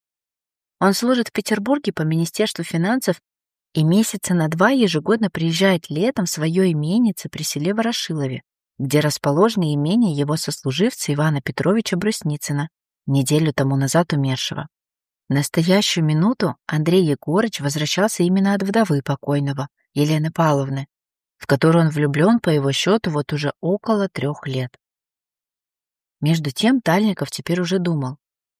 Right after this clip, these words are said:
«А почем я знаю, однако, что Иван Петрович не догадывался о моих отношениях к Елене вот именно Павловне? Может быть, он и знал.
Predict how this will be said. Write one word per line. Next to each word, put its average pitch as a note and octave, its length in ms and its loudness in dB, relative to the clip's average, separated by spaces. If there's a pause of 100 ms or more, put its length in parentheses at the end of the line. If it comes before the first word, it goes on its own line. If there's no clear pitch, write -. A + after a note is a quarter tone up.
(180)
«А D3 100 -2
почем D4 340 2
я A#3 140 4
знаю, F#3 400 4
однако, F3+ 380 0
что - 200 0
Иван E3 240 2
Петрович B3+ 560 -2
не D#3+ 120 0
догадывался D#3+ 680 2
о C#3 40 0
моих D3 280 -4
отношениях A3 580 0
к - 60 -20 (120)
Елене F3 400 2
вот D#3 200 -2
именно F#3 340 0
Павловне? D3 560 0 (580)
Может D3+ 340 -2
быть, D#3 220 -2
он D#3 180 2
и E3+ 60 2
знал. D#3+ 540 0